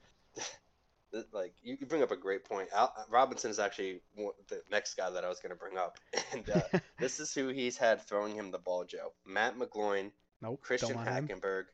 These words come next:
Speaker 2: Don't
Speaker 1: Blake
Speaker 2: want him.
Speaker 1: Bortles, yeah, Blake Bortles, and then Nick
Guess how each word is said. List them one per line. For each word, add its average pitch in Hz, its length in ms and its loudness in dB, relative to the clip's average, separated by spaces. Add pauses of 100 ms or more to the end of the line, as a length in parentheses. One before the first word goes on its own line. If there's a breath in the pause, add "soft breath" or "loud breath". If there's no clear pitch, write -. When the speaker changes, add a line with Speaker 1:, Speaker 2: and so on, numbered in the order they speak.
(180)
Speaker 2:
Don't 135 260 4
Speaker 1:
Blake 151 120 4
Speaker 2:
want 156 220 6
him. 156 160 6
Speaker 1:
Bortles, 95 580 0 (460 loud breath)
yeah, - 100 -4 (160)
Blake 123 260 2
Bortles, 131 480 4 (100)
and 107 200 -4
then 98 200 0
Nick 104 200 -2